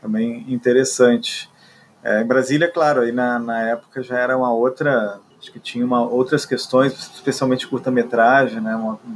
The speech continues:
pensamento muito em torno do, de uma, de uma ideia de cinema político contemporâneo brasileiro, que, que acho que marcou os últimos anos, né, do festival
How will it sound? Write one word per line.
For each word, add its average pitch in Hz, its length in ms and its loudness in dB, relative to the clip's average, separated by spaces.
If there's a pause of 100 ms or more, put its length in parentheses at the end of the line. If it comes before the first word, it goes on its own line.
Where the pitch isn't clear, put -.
pensamento 117 600 -2
muito 120 720 2 (540)
em 127 60 2
torno 156 340 2
do, 143 180 0
de 139 120 0
uma, 143 320 2
de 127 100 -2
uma 135 160 0
ideia 131 380 2
de 143 100 -4
cinema 143 340 -2
político 143 640 -4
contemporâneo 120 840 0
brasileiro, 113 760 -2 (120)
que, 113 100 -10
que 110 300 -18
acho 113 180 -18
que 110 240 -2 (260)
marcou 117 480 2
os 127 120 2
últimos 113 400 -8
anos, 117 420 0
né, 107 180 -10
do - 100 -20
festival 117 760 0